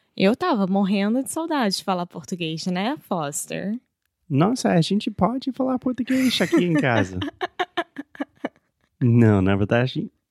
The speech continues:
Speaker 2: é... quando eu estou no Brasil, a gente gosta de falar mais português.
Speaker 1: Claro.
Speaker 2: Porque a gente está num país que fala português e também me ajuda muito.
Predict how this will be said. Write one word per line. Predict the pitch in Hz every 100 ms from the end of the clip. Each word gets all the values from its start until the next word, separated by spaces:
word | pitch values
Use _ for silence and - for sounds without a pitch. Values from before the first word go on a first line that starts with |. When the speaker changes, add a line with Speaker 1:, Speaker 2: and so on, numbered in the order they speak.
| _
Speaker 2:
é... | 135 127 127 120 113 - - _
quando | 120 110
eu | 104
estou | 123 - 110
no | 110
Brasil, | 104 101 92 104 127 _ _ _ _ _ _ _ -
a | 123 104
gente | 95 101 -
gosta | 95 95 - 104
de | 113
falar | 113 104
mais | 98 98
português. | - 135 - - 87 - - _
Speaker 1:
Claro. | _ 277 214 151
Speaker 2:
Porque | 101 95 95 _ _ _ _ _ _ _ -
a |
gente | 90 87 90
está | - 90 98
num | 127 113 104
país | 104 90 123 -
que | -
fala | - 139 185
português | - 208 170 156 175 -
e | 165
também | 147 135 135 139
me | - 127
ajuda | 131 123 127
muito. | 135 123 107 -